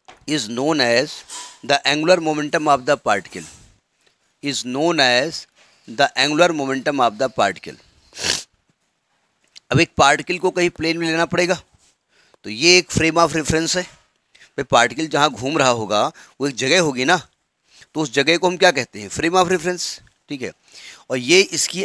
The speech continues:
axis of rotation है या origin है, जहाँ से दूरियाँ आपको लेनी है। ये हमने एक प्लेन लिया, बोले अभी तो आपने डायग्राम बनाया था, फिर दोबारा वही बना रहे हैं। हाँ, ठीक है।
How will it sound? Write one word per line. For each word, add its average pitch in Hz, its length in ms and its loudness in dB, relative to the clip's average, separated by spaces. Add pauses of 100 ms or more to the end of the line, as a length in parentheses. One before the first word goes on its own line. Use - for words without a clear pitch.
axis 160 360 -2
of 160 180 4
rotation 165 420 0
है 180 140 -4 (100)
या 139 100 4
origin 151 380 4
है, 175 180 -6 (400)
जहाँ 135 200 2
से 151 100 -6
दूरियाँ 147 320 0
आपको 156 200 0
लेनी 156 260 0
है। 151 140 -8 (600)
ये 139 240 4
हमने 160 280 0
एक 143 160 -4
प्लेन 156 220 4
लिया, 170 340 4 (600)
बोले 135 180 0
अभी 139 160 2
तो 147 100 2
आपने 131 140 -2
डायग्राम 113 320 0
बनाया 135 240 2
था, 170 120 -2
फिर 131 200 -8
दोबारा 151 220 2
वही 156 100 0
बना 160 200 0
रहे 165 100 -2
हैं। 147 80 -6
हाँ, 120 120 -4
ठीक 107 280 -10
है। 85 120 -20